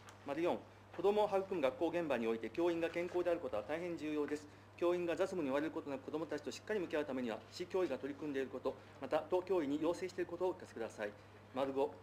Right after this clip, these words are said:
職員はゼネラリストであるのみならず、専門の分野ではスペシャリストが必要です。特に今後のインフラの耐震補強など、土木関係では若手の育成が課題です。現状と今後の取り組みをお聞かせください。丸六、非正規の働き方が必ずしも悪いとは思いません。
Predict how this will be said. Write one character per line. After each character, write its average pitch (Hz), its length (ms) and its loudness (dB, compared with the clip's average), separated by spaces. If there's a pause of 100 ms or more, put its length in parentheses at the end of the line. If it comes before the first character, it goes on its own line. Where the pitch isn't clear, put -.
(180)
職 160 240 0
員 175 100 4
は 113 140 0
ゼ 147 120 0
ネ 180 60 2
ラ 185 60 4
リ 190 80 2
ス - 80 -10
ト 135 100 -6
で 120 60 2
あ 131 80 2
る 120 80 0
の 127 80 0
み 135 60 0
な 117 80 0
ら 101 100 -2
ず、 101 160 -10
専 170 240 0
門 175 140 0
の 170 60 -4
分 170 180 -2
野 117 80 0
で 110 80 -2
は 107 60 -2
ス - 80 -16
ペ 185 60 -10
シ 175 80 -6
ャ 202 40 0
リ 202 100 2
ス 202 80 -10
ト 143 60 0
が 113 60 2
必 - 180 -8
要 104 80 -2
で 101 80 -4
す。 - 120 -16 (320)
特 220 140 0
に 180 80 0
今 160 180 -2
後 160 60 0
の 156 100 0
イ 160 60 2
ン 170 80 -2
フ 165 80 -6
ラ 151 100 0
の 151 220 4
耐 165 100 2
震 175 220 -4
補 170 80 -4
強 151 160 0
な 107 120 -2
ど、 101 120 -2 (240)
土 143 60 2
木 175 180 0
関 180 160 -2
係 151 100 -2
で 123 60 2
は 120 60 4
若 127 180 0
手 156 80 -8
の 165 60 -4
育 151 100 -8
成 160 160 -2
が 170 80 2
課 147 100 -4
題 110 160 0
で 104 80 -6
す。 - 140 -14 (340)
現 190 160 2
状 196 140 2
と 190 80 -4
今 180 160 0
後 175 80 4
の 170 60 2
取 165 120 -2
り - 60 -12
組 165 120 -2
み 202 40 2
を 190 60 2
お - 20 -4
聞 - 340 -10
か - 80 -8
せ - 80 -10
く 120 60 -8
だ 110 100 0
さ 104 160 -6
い。 107 60 -2 (380)
丸 156 160 2
六、 156 320 4 (360)
非 214 140 -6
正 240 140 2
規 233 120 0
の 160 60 4
働 143 240 0
き 143 100 -10
方 139 80 0
が 127 40 0
必 151 200 -2
ず 170 60 -4
し 196 80 -8
も 214 80 2
悪 139 120 2
い 135 40 -4
と 180 100 -6
は 127 60 -2
思 110 80 -2
い 107 60 -4
ま - 80 -8
せ 110 120 -4
ん。 120 60 -6